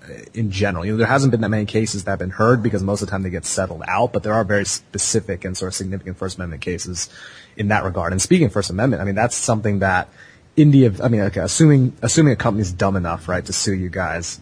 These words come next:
and the P R nightmare that, that entails,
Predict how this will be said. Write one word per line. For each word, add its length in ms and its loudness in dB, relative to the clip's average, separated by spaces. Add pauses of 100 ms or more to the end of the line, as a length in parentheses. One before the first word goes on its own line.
and 160 -4
the 80 -4
P 220 -2
R 100 0
nightmare 720 -4
that, 240 -4 (160)
that 240 -4 (140)
entails, 760 -6